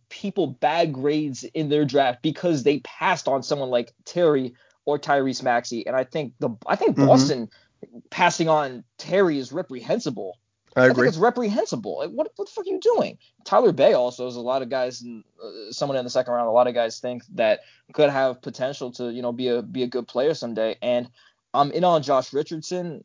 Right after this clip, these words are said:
Speaker 1: Obviously, tough year last year. He was in, he was M I A for, until the bubble, essentially. But he showed up in the bubble, and he showed why he still have, has value. James Johnson, if you're ever in a brawl, he can, like, uh, you know, he could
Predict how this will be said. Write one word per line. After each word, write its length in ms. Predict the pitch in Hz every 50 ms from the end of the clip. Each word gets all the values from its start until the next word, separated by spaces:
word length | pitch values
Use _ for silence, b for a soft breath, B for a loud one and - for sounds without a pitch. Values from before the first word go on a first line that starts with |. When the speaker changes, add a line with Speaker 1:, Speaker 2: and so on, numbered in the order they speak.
| -
Speaker 1:
Obviously, 540 | 127 143 139 139 135 - - 139 139 135 - _
tough 240 | - 196 214 202 156
year 200 | 151 156 147 135
last 380 | 123 120 113 113 113 - -
year. 180 | 117 117 117 120
He 140 | 135 147 135
was 380 | 123 123 113 107 104 - - _ -
in, 280 | - - 113 110 101 - -
he 80 | 135 135
was 140 | 123 104 101
M 160 | - 143 139
I 140 | 127 117 110
A 320 | 113 135 143 123 107 107 -
for, 380 | - - 113 110 101 90 - - _ _ _ -
until 260 | 127 131 - 151 135
the 60 | 104
bubble, 380 | 95 - 123 143 123 123 107 104
essentially. 580 | 104 - 117 107 101 - 101 92 92 104 113 - _ _ _ _
But 140 | - 139 135
he 80 | 196
showed 240 | 277 - 294 269 269
up 140 | 330 359 -
in 60 | 311
the 80 | 220 165
bubble, 320 | 139 147 135 117 110 107
and 60 | 117
he 60 | 139 143
showed 240 | - 190 185 185
why 140 | 165 175 175
he 80 | 185 185
still 200 | - 202 202 202
have, 120 | 302 196 - - _
has 140 | 175 196 190
value. 320 | 208 240 294 220 - - - _ _ _ _
James 320 | - - 151 151 151 135
Johnson, 380 | - 156 156 170 175 - 196 156
if 80 | 127 120
you're 160 | 123 131 143
ever 160 | 139 135 135
in 60 | 120
a 40 | 107
brawl, 480 | 104 110 127 135 151 160 170 180 175 - _ _ _ - -
he 100 | 127 120
can, 240 | - - 131 127 127
like, 360 | 123 123 120 117 113 - _ -
uh, 300 | 120 127 123 117 113 110
you 80 | 120 127
know, 220 | 123 120 120 123
he 80 | 135 131
could 280 | - 123 117 110 107